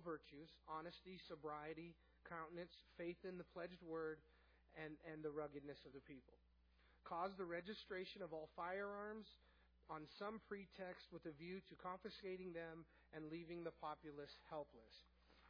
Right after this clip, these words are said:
And then another one, this one is from nineteen sixty-nine. This is from the director of Planned Parenthood, and this was, um, their manifesto. Homosexuality will be promoted as no longer to be considered abnormal behavior.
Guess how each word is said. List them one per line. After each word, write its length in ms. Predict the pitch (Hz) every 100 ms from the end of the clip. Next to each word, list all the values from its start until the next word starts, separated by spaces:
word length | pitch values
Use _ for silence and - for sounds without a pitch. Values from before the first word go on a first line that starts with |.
| -
And 80 | 170
then 160 | 180
another 320 | 175 170 185 185
one, 240 | 170 156
this 80 | 170 190
one 80 |
is 80 | 170 -
from 160 | 156 156
nineteen 400 | 170 170 180 165 -
sixty-nine. 640 | 190 - - 165 147 143 156
This 160 | -
is 80 | 165 -
from 240 | 175 156 139 - - -
the 80 | 160
director 480 | 151 160 170 175 165
of 80 | 151
Planned 320 | - 165 156 147 -
Parenthood, 560 | 175 170 156 147 143 135
and 80 | 143
this 160 | 165 -
was, 160 | 165 143 - - - - - 151
um, 240 | 147 139
their 160 | 151 175
manifesto. 720 | 170 147 143 - 139 - - - - - - - - - - - - - - - - -
Homosexuality 1200 | - 190 180 208 - 190 175 180 214 220 226 214 202
will 160 | 180 170
be 140 | 175
promoted 560 | - 175 170 190 202 202
as 160 | 165 156
no 160 | 165 190
longer 400 | 185 175 180 185 -
to 80 | 151
be 160 | 156
considered 480 | 160 147 180 165 160
abnormal 480 | 151 156 165 160 147
behavior. 460 | 151 151 127 107